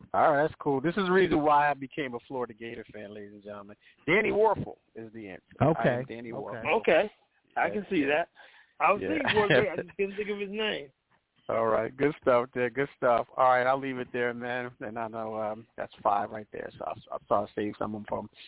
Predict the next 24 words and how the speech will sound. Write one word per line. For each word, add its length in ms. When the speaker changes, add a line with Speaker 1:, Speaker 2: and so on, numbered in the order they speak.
Speaker 1:
for 100
a 40
later 200
date. 260
All 120
right, 140
ladies 200
and 100
gentlemen, 500
uh, 160
that 160
means 320
that, 260
uh, 120
that, 200
uh, 340
Who 180
Am 100
I 220
segment 400
is, 240
has 180
been 180
completed. 520